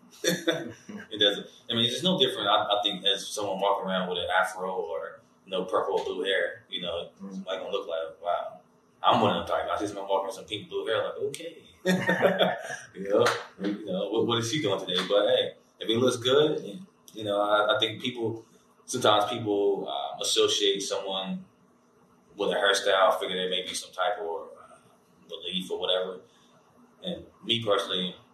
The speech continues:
Speaker 1: the dreads don't make me, I make the dreads. So the dreads, it's only just hair or who I am. It's, it's,
Speaker 2: Mm-hmm.
Speaker 1: it's pretty,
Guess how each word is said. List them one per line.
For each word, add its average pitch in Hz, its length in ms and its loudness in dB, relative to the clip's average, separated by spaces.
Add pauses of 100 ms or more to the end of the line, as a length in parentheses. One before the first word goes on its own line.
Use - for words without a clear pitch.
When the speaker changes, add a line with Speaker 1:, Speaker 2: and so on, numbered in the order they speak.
(100)
Speaker 1:
the 98 100 2
dreads 113 300 4
don't 104 160 0
make 104 180 -2
me, 117 420 -2 (120)
I 101 80 -2
make 101 140 2
the 95 100 -6
dreads. 101 480 2
So 92 480 -4
the 92 100 -10
dreads, - 880 -4 (140)
it's 92 200 -10
only 92 280 -8
just 90 460 -6 (180)
hair 95 380 0
or 82 180 -6
who 92 160 -2
I 87 80 2
am. 85 260 -4 (260)
It's, - 300 -16
it's, 190 180 -10
Speaker 2:
Mm-hmm. 185 200 -6 (320)
Speaker 1:
it's - 100 -20
pretty, 80 280 -6